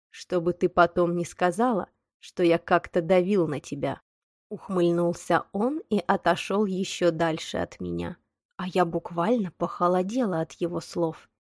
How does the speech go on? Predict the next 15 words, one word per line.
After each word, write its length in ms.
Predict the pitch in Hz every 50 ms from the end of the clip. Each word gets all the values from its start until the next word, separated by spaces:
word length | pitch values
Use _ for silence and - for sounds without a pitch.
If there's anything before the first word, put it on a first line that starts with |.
| _
Я 180 | - 170 180 170
не 120 | 170 175
хотела 540 | 170 - - 240 247 - - 269 226 202 196
перерыва. 640 | 202 - 247 233 254 262 254 254 214 175 156 160 165 - _ _ _ _ _ _ _ _ _ _
И 120 | 214 220
жить 360 | 208 190 208 262 240 - -
несколько 640 | 190 190 208 214 - - - 180 170 175 - 185 180
дней 360 | 175 175 190 220 247 233 190
без 200 | 165 165 185 170
его 320 | 185 190 208 214 185 185 170
голоса 680 | 160 160 165 175 214 277 302 247 175 - - - - - -
я 220 | - - 190 196
тоже 440 | - _ - 294 302 285 214 - 170
не 140 | 165 165 156
хотела. 600 | - - 180 202 - - 285 262 202 165 -